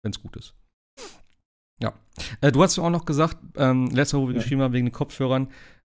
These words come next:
Speaker 1: ähm, äh, dass die Verbindung öfters abbricht bei dir. Das habe ich tatsächlich
Speaker 2: Ja,
Speaker 1: auch
Speaker 2: ja.
Speaker 1: manchmal, ähm, hatte ich aber auch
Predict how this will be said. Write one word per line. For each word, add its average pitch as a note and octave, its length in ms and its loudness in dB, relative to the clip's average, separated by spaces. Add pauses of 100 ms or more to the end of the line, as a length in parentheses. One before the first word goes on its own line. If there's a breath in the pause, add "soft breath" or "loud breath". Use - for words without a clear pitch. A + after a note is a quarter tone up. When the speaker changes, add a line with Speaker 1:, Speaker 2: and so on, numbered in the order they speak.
Speaker 1:
ähm, A#2+ 680 4
äh, - 380 -10
dass B2+ 200 0
die - 100 -8
Verbindung D3 360 2
öfters - 300 -8
abbricht - 380 -10
bei D2+ 100 -10
dir. - 280 -12 (680)
Das - 100 -4
habe D3+ 140 2
ich E3 100 -4
tatsächlich - 720 -2
Speaker 2:
Ja, C#3+ 160 8
Speaker 1:
auch G#3 260 2
Speaker 2:
ja. C3+ 140 8
Speaker 1:
manchmal, D3 720 4 (580 loud breath)
ähm, C#3+ 420 6 (100)
hatte E3 200 2
ich - 120 0
aber D#3+ 180 2
auch F3 380 0